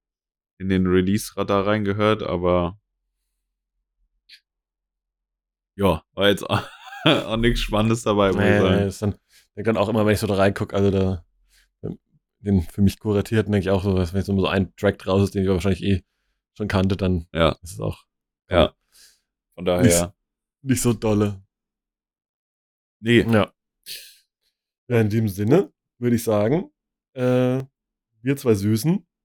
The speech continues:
Speaker 2: bewegen uns jetzt mal ins Studio. Äh,
Speaker 1: Es wird noch geschafft.
Speaker 2: jetzt wird was gearbeitet hier, Herr Priesters.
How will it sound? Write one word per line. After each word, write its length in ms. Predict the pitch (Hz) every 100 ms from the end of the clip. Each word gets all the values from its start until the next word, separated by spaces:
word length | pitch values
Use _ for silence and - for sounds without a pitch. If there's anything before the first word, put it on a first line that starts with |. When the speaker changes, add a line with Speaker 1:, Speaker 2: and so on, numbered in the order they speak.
| _
Speaker 2:
bewegen 260 | 113 113 110
uns 100 | 113
jetzt 160 | 107 113
mal 120 | 104
ins 120 | 101
Studio. 520 | - 104 123 170 202 _ _ _ _ _ _ _ _ _ _ _ -
Äh, 340 | 113 110 110
Speaker 1:
Es 80 | 113
wird 120 | 110
noch 140 | 104 98
geschafft. 560 | 90 - 123 123 - -
Speaker 2:
jetzt 120 | _
wird 120 | 101
was 200 | 110 107
gearbeitet 440 | - 104 123 131 113
hier, 120 | 120
Herr 80 | 107
Priesters. 680 | - 107 - 101 90 -